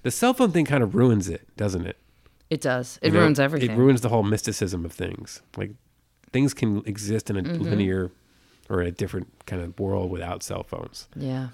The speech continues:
Speaker 1: Like, that, if you make a movie that takes place in the eighties or pre-eighties or nineties or whatever, it's a little better almost because there's a little bit more credibility to, to, to
Speaker 2: Right.
Speaker 1: whatever crazy shit is happening.
Speaker 2: Like, oh, you couldn't, fu-, you know,
Speaker 1: You know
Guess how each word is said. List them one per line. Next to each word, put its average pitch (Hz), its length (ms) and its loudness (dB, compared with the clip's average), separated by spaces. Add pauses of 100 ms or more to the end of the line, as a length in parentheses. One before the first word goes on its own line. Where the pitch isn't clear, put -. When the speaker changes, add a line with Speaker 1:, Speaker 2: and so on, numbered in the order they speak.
(140)
Speaker 1:
Like, 101 120 2
that, 123 220 2
if 127 220 2
you 127 60 6
make 143 180 6
a 156 40 2
movie 127 260 6
that - 80 8
takes 123 220 6
place 113 320 2
in 110 240 0
the - 520 -4
eighties 127 300 2
or - 140 -4
pre-eighties 123 680 4
or 110 160 0
nineties 110 380 2
or 120 40 2
whatever, 123 320 4 (400)
it's - 160 -2
a 120 40 4
little 120 280 4
better 117 360 4
almost 104 260 2
because 107 220 -4
there's 98 120 -4
a 104 40 -2
little 107 140 2
bit 98 60 0
more 98 380 0 (280)
credibility 101 580 2
to, 95 340 -4
to, 92 380 -4
to 92 200 -2
Speaker 2:
Right. 120 340 -2 (180)
Speaker 1:
whatever 101 220 2
crazy 101 340 -2
shit 90 200 -2
is 87 80 -8
happening. - 500 -6
Speaker 2:
Like, 165 200 -8
oh, 214 120 2
you 196 160 2
couldn't, 208 300 2
fu-, - 200 -2
you 170 180 -2
know, 143 320 0
Speaker 1:
You - 0 -
know - 0 -